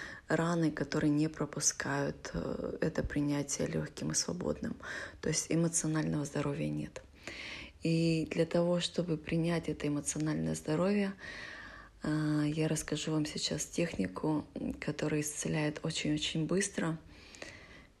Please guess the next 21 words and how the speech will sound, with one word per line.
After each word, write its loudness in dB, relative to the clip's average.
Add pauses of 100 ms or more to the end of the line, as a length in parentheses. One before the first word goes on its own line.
(100)
И 4
я 4
вам 4
желаю, 0 (1080)
м, -2 (800)
очень-очень 2
много 2
любви, 2 (460)
очень 2 (360)
бесконечное 2
количество 4
любви, 2
любви 0
к -6
себе, 2
любви 0
к -4
жизни, 0
любви 0
к -6
деньгам 0